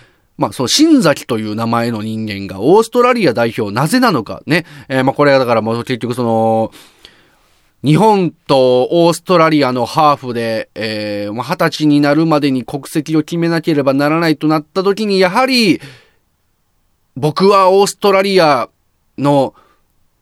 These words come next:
オーストラリアの国を背負って戦いたいっていうね。やっぱ日本、高校までは日本で過ごして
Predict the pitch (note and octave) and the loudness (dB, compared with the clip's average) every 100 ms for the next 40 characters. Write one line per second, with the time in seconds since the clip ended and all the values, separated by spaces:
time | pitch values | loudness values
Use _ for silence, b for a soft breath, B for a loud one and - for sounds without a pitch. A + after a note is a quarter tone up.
0 | _ _ - C#3 D#3+ F#3+ G3 G3 E3+ C#3+ | _ _ -6 -2 0 2 2 2 2 0
1 | - E3+ F3 D#3+ F#3 F3 - - D3 D#3+ | 0 0 2 2 0 0 -2 -4 -2 -2
2 | D#3+ D#3+ - E3 C3+ _ _ A2 G#2 C3 | 0 -2 0 0 0 _ _ -8 -4 0
3 | F#3+ B2 A#2 F2+ D3 E3 A3 D3 G#3 B3 | 0 -2 -6 -2 0 2 0 2 2 2
4 | A3+ C#4 C4+ C4 G#3+ F#3+ F#3+ F#3 D3 D#3+ | 0 0 2 2 2 0 4 4 4 2
5 | F#3 F#3+ D#3+ B2+ A2+ A2 - B B B | 2 2 2 0 -2 -6 -10 B B B
6 | - D3+ C#3 C#3+ - C3 | -12 -4 0 0 0 0